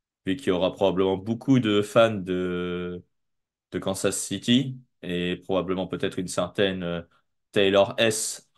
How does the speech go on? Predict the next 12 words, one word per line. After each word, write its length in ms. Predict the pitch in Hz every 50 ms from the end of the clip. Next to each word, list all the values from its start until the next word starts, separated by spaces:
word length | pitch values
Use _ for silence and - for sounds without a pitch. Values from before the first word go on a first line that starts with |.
| _ _ _ _ _ -
euh, 260 | 90 87 90 90 90 87
dans 120 | 90 92
les 100 | 95 92
tribunes. 560 | 90 - - 101 95 110 131 147 147 139 - - _ _ _ _ _ _
Je 80 | _ -
pense 240 | - 117 120 -
que 160 | - 110 104 101
Travis 340 | - - 107 104 104 101 -
Kelce 240 | - 104 104 - -
va 120 | 131 120
être 120 | 117 120 123
motivé 480 | 123 123 - - 123 110 95 - -